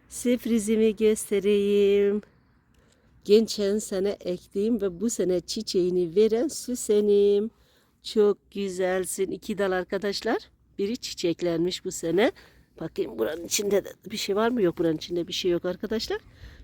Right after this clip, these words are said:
Çok güzel, çok maşallah, subhanallah. Burada da gün güzeli var. Şu gün güzelini de bekliyoruz.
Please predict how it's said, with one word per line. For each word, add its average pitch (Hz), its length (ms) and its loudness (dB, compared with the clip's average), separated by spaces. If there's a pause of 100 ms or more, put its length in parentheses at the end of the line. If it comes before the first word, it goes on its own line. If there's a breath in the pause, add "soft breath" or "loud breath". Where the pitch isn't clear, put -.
(120)
Çok 220 300 -2 (180)
güzel, 185 500 -4
çok - 500 -8
maşallah, 175 840 -4
subhanallah. 175 1080 -6 (640 soft breath)
Burada 196 320 0
da 170 100 0
gün 180 320 -2
güzeli 208 520 0
var. 220 200 -2
Şu 190 280 -10
gün 185 260 -12
güzelini 170 460 -6
de 160 200 -6
bekliyoruz. 220 880 0